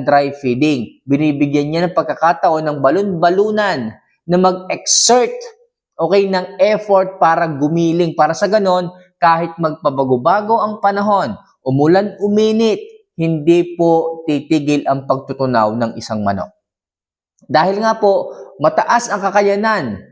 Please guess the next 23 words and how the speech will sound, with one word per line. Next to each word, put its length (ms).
ng 320
gizzard 640
o 80
ng 160
balon-balunan 640
na 80
gumiling 640
ng 160
matitigas. 800
Okay, 240
nandoon 640
yung 80
kanyang, 480
ah, 240
ika 260
nga 120
ay, 240
ah, 400
ah, 80
nandoon 480
ang 100
pag-level 640
up 320